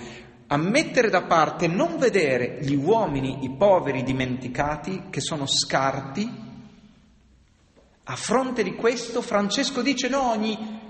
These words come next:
ogni uomo è mio fratello e quindi io sono responsabile anche per lui". Dunque non lo sfrutto, calcolo economico,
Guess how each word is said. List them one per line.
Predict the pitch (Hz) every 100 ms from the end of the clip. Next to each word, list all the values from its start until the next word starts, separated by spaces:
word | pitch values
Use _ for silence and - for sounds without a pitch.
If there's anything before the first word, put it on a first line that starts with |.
| - - - -
ogni | 160 165 165
uomo | 156 156 127
è | 120
mio | 120 120
fratello | - 120 - 101 101 - - - _ _ _ _ _ _ - - - - -
e | 123
quindi | - 135 139 135 135 135 123
io | 127 127
sono | - 135 127
responsabile | 123 - 120 120 113 120 127
anche | 123 123 127
per | 120 131
lui". | 127 107 101 - - - - - - _ _ _ _ _ - - -
Dunque | 120 175 156 131 - 123 120 - - - - - - - - _ _ _
non | 131 135 139
lo | 131
sfrutto, | 131 - 135 127 131 123 107 98 - - - - - -
calcolo | - 101 98 107
economico, | 107 110 110 104 98 98 - -